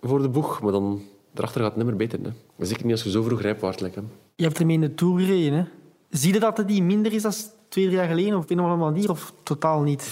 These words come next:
Speaker 1: Het enige wat mij opgevallen is dit jaar, is zo, eh, ze hebben zo van de organisatie de, dezelfde ploegen bij elkaar proberen houden in de hotels. En wij zaten dus vaak met Bora. En, eh, wat dat hij anders altijd zo deed, alsof dat hij niet wist wie dat ik was en geen ene coureur bij naam kende, was hij nu, ik weet niet hoe vriendelijk, en, eh,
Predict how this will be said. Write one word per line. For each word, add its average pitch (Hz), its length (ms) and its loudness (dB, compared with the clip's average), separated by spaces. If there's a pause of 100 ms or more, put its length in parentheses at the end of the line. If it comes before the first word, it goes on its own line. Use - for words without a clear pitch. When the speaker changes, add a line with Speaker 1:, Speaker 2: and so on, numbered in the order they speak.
Speaker 1:
Het - 140 -10
enige 147 160 2
wat 147 80 4
mij 143 80 2
opgevallen 151 380 0
is 127 60 -2
dit 139 180 -2
jaar, 151 180 0
is 135 120 -4
zo, 120 320 2
eh, 107 380 -2
ze 104 60 0
hebben 110 180 0
zo 110 380 2
van 107 120 -2
de 104 60 0
organisatie 110 480 0
de, 107 260 -2
dezelfde 113 380 0
ploegen 120 540 0 (200)
bij 104 140 0
elkaar 98 220 0
proberen 113 300 2
houden 110 240 2
in 101 60 0
de 95 60 -2
hotels. 110 300 0
En 95 80 -2
wij 101 100 2
zaten 104 180 -2
dus 98 140 -4
vaak 101 200 -4
met 95 160 -4
Bora. 107 320 0 (400)
En, 95 140 0
eh, 85 340 -2 (400)
wat 113 100 -2
dat 110 120 -2
hij 113 140 0
anders - 640 -2
altijd 123 260 -2
zo 104 160 -2
deed, 113 140 2
alsof 113 140 -2
dat 104 140 -6
hij 95 320 -4 (400)
niet 95 200 -4
wist 104 200 -4
wie 110 100 -4
dat 87 120 -2
ik - 100 -18
was 107 300 -2
en 95 400 0
geen 98 160 -2
ene 104 140 0
coureur 104 280 -2
bij 95 100 -2
naam 98 280 0
kende, 117 240 0
was 101 160 -2
hij 98 80 -2
nu, 104 140 0
ik 110 100 -6
weet 113 100 -2
niet 104 100 0
hoe 92 80 -2
vriendelijk, 120 320 -2
en, 98 180 -4
eh, 92 240 -4